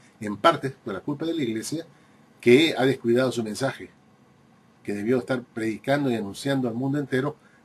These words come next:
y lo, el, el mensaje que ha sido cambiado por otros, eh, evangelios más convenientes y más sonoros y más agradables al oído de la gente, que les prometen riquezas, este, comodidades,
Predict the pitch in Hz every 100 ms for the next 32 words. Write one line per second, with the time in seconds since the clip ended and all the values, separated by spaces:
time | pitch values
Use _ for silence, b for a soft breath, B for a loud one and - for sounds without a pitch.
0 | - 95 107 95 90 98 104 104 101 120
1 | 127 120 104 - 127 120 - 95 110 127
2 | 107 101 117 120 101 92 82 78 80 85
3 | 90 127 117 98 135 - B B B 107
4 | 101 101 107 120 139 120 107 - 90 104
5 | 113 - - b b - 107 98 123 107
6 | 87 - b b - 98 107 120 101 87
7 | 107 120 107 95 95 87 104 95 82 78
8 | - 110 - 87 - - - - 92 90
9 | 95 104 98 87 82 - 98 101 - 82
10 | - - 80 78 78 76 80 78 98 104
11 | 101 92 -